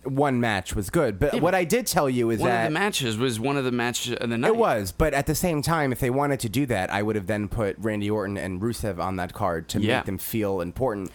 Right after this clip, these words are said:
Speaker 1: and maybe even the Big Show and Cass match. Not that that's
Speaker 2: Oh,
Speaker 1: a major
Speaker 2: definitely the
Speaker 1: match,
Speaker 2: Big Show and
Speaker 1: but
Speaker 2: Cass match.
Speaker 1: it's still veteran
Speaker 2: Don't you
Speaker 1: Big
Speaker 2: like
Speaker 1: Show
Speaker 2: how
Speaker 1: and a big storyline.
Speaker 2: if
Speaker 1: And
Speaker 2: you're wrestling for a title, it's apparently not as important as if you're wrestling a match with a shark cage over the ring.
Speaker 1: Right.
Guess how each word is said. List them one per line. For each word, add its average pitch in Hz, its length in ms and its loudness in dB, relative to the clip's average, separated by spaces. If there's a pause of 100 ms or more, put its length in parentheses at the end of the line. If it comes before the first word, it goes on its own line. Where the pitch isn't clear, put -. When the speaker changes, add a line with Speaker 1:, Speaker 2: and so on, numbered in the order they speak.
(140)
Speaker 1:
and 127 160 0
maybe 165 200 2
even 180 260 0
the 165 60 0
Big 156 180 0
Show 156 200 0
and 143 80 0
Cass 160 260 -2
match. 87 400 -4
Not 135 220 0
that 131 80 -6
that's 127 260 -2
Speaker 2:
Oh, - 20 0
Speaker 1:
a - 20 0
major - 200 4
Speaker 2:
definitely - 240 2
the 120 80 2
Speaker 1:
match, 120 100 2
Speaker 2:
Big 113 140 0
Show 104 160 0
and 120 80 2
Speaker 1:
but 107 100 2
Speaker 2:
Cass 101 240 0
match. 92 160 -2
Speaker 1:
it's 127 140 0
still 160 380 0
veteran 131 480 0
Speaker 2:
Don't 120 140 0
you 131 100 0
Speaker 1:
Big 160 60 0
Speaker 2:
like 151 120 2
Speaker 1:
Show 123 120 2
Speaker 2:
how 120 200 2
Speaker 1:
and 107 80 0
a 104 40 2
big 104 300 -4
storyline. 113 680 0
Speaker 2:
if 107 40 0
Speaker 1:
And 101 100 -2
Speaker 2:
you're 143 120 0
wrestling 156 380 0
for 151 120 -2
a 147 80 -2
title, 135 380 0
it's 120 120 -8
apparently 120 380 -2
not 113 220 -2
as 110 160 -2
important 110 400 -2
as 104 120 -4
if 98 120 -6
you're 107 100 -4
wrestling 110 320 -2
a 107 60 -2
match 104 260 -2
with 110 100 -4
a 104 60 -2
shark 104 380 -2
cage 95 340 -4
over 85 260 -6
the 90 120 -8
ring. 110 120 0
Speaker 1:
Right. 95 260 -2